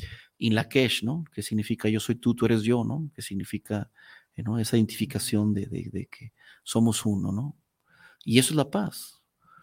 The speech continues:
Y bueno, en ese entonces, pues en Grecia, Anfictión, forman las anfictonías, muere, pero esas anfictonías por mucho tiempo sirvieron como centros de mediación. Y ahorita retomando el, el,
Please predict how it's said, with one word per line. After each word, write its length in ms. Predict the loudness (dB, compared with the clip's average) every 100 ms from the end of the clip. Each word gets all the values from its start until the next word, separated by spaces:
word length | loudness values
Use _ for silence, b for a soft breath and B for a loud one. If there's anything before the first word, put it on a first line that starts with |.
| b b b b _
Y 80 | 4
bueno, 240 | 10 10 10
en 60 |
ese 140 | 6 4
entonces, 420 | 6 4 4 0
pues 320 | 0 0 2
en 160 | 4 6
Grecia, 440 | 6 6 6 6
Anfictión, 640 | 4 0 2 6 6 6
forman 320 | 2 4 6
las 160 | 6 4
anfictonías, 920 | 2 2 6 8 10 10 8 4 -2 B B B 4
muere, 400 | 8 10 8 6
pero 240 | 2 0
esas 260 | 0 -2 -2
anfictonías 540 | -2 -2 2 4 4
por 180 | 2 2
mucho 220 | 2 2
tiempo 280 | 2 2 0
sirvieron 640 | 2 0 6 6 6 2 -4 B B
como 240 | 2 2
centros 400 | 4 2 2 0
de 60 | 2
mediación. 680 | 2 0 -4 -4 -6 -6 -10 _ _ _ _ _ b b b b b
Y 60 | 4
ahorita 220 | 6 8
retomando 640 | 6 6 4 6 4 2 0
el, 280 | -4 -2 -2
el, 440 | -4 -2 -4 -6